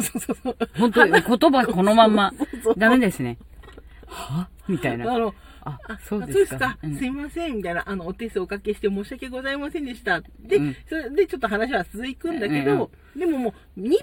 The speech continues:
Speaker 1: 秒で断られたから、
Speaker 2: うんうん。
Speaker 1: あの、まともな会社がまさかその、企画書を出すとか、
Speaker 2: うん。
Speaker 1: あと、何？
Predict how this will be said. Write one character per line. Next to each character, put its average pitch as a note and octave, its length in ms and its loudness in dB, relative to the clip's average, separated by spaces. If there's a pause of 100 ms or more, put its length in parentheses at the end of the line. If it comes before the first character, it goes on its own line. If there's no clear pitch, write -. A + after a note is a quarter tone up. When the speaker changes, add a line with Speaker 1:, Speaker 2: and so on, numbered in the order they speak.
(180)
Speaker 1:
秒 E4+ 80 0
で G3+ 100 0
断 - 320 -2
ら D3+ 120 4
れ B2 80 -2
た C3 80 -4
か B2+ 100 -2
ら、 A#2 100 0
Speaker 2:
う - 40 -4
ん - 40 -6
う - 20 0
ん。 - 80 -4 (600)
Speaker 1:
あ F#3 180 -2
の、 D#3 560 -8
ま F3 140 -6
と D#4 140 -8
も F4+ 120 -8
な F#4 140 -6
会 F4 260 -6
社 D#4+ 160 -8
が C4+ 120 -8
ま D4 160 -8
さ D#4+ 140 -8
か D#3+ 120 -8
そ E3 120 -8
の、 D3+ 260 -12 (560)
企 - 360 -8
画 D4+ 60 -4
書 G#4 140 0 (100)
を G#3+ 80 2
出 E3 220 -4
す - 80 -20
と D3+ 140 -6
か、 A2 240 -12 (100)
Speaker 2:
う C3+ 60 -6
ん。 A#2+ 320 -4 (100)
Speaker 1:
あ G3 160 -6
と、 D3+ 260 -4 (1500)
何？ E3 380 -6